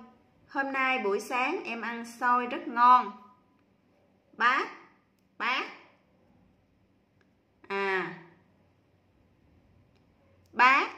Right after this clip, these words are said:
là anh của ba em. Còn bên đây bác.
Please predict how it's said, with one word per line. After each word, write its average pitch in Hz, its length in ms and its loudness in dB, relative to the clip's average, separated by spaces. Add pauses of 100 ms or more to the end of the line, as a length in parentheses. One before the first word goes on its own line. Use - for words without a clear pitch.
(260)
là 196 680 0 (1400)
anh 254 480 -6
của 180 420 -6 (100)
ba 233 340 0
em. 226 420 -6 (440)
Còn 185 220 -4
bên 208 140 -8
đây 226 180 -4 (140)
bác. 254 380 2